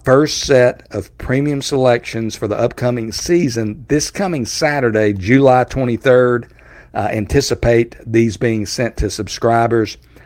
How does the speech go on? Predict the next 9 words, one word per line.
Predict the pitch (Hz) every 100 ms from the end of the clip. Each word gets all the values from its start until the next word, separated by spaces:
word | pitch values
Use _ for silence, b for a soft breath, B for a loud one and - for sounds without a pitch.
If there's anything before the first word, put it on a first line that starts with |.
| b
uh, | 123
in | 147 127
the | 110
neighborhood | 113 120 110 98 117 107
of | -
ten | - 127
A | 117 113 110
M | 104
Central. | - 135 131 135 127 113